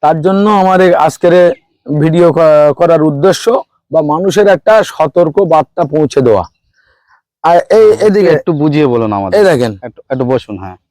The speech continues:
Speaker 1: এই হলো ব্ল্যাক ডায়মন্ড।
Speaker 2: হুম।
Speaker 1: আর এই হলো মালতী পেয়ারা।
Speaker 2: হুম।
Speaker 1: আচ্ছা, এবার দেখেন তো কিভাবে বুঝবেন?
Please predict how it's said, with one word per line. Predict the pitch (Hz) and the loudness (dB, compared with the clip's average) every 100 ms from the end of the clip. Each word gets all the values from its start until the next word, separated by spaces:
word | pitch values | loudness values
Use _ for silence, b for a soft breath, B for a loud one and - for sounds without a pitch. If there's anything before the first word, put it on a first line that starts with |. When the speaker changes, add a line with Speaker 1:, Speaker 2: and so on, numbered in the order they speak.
| - | 0
Speaker 1:
এই | 240 262 | 2 2
হলো | 220 247 | 2 2
ব্ল্যাক | 220 208 208 175 | 2 2 0 0
ডায়মন্ড। | 185 156 113 95 101 | 0 -2 -6 -12 -18
Speaker 2:
হুম। | 101 87 87 _ _ _ _ _ _ | -18 -18 _ _ _ _ _ _ _
Speaker 1:
আর | 143 160 156 - | 0 0 -2 -2
এই | 185 208 | 0 2
হলো | 208 208 | 2 2
মালতী | 185 180 170 160 | 2 2 0 -2
পেয়ারা। | 160 147 101 92 _ _ _ _ - | 0 0 0 -6 _ _ _ _ -16
Speaker 2:
হুম। | 95 85 - 208 | -16 -12 -6 -4
Speaker 1:
আচ্ছা, | 175 185 214 | -2 0 2
এবার | 202 160 | 2 2
দেখেন | 196 226 202 | 0 0 0
তো | 240 | -2
কিভাবে | 185 240 220 240 226 | 0 -2 0 2 2
বুঝবেন? | 214 202 202 240 | 0 -2 -2 -4